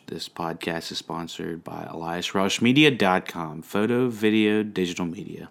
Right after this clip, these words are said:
Honestly, don't even know I should have done that <laughs> ad on this specific, uh, podcast because, my lord, I literally have no idea what I just saw. Um,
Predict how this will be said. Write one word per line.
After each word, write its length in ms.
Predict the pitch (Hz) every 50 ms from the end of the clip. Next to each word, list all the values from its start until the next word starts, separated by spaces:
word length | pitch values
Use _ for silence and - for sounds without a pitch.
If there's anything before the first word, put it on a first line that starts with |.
| - -
Honestly, 420 | - 92 95 92 - - - 101
don't 220 | 101 95 92 95 95
even 220 | 92 92 95 92
know 120 | 92 90 90
I 40 |
should 220 | 90 - - 98 98
have 100 | 101 98
done 160 | 95 87 85
that 180 | 82 82 - -
<laughs> 240 | - 95 - -
ad 60 | - 117
on 160 | 101 104 104
this 260 | 104 104 - - - - - - - - - - - -
specific, 960 | - - - - 151 131 - - 139 131 131 - - - 135 - - - - - - - - - - - - - -
uh, 440 | 107 110 107 104 104 104 101 101 98
podcast 920 | 101 - 113 113 110 110 107 107 - 107 92 87 87 90 92 - - -
because, 560 | - 104 - - 107 98 95 95 92 - - - - - - - - - - - - - -
my 640 | - - 90 101 113 123 135 143 147 151 151 156 147 127 92 -
lord, 720 | - 104 107 101 107 113 117 113 107 98 90 87 82 - -
I 360 | - 127 165 185 190 196 185
literally 500 | 170 156 135 135 135 131 131 127 127 120
have 200 | 117 113 107 104
no 180 | 107 107 104 98
idea 420 | 98 95 95 90 92 92 92 90
what 200 | 87 90 92 90
I 100 | 90 87
just 280 | 85 82 85 85 - -
saw. 360 | - 90 85 85 82 82 82 - _ - - - - - - - _ _ _ -
Um, 580 | 90 90 92 92 90 90 90 90 90 90 87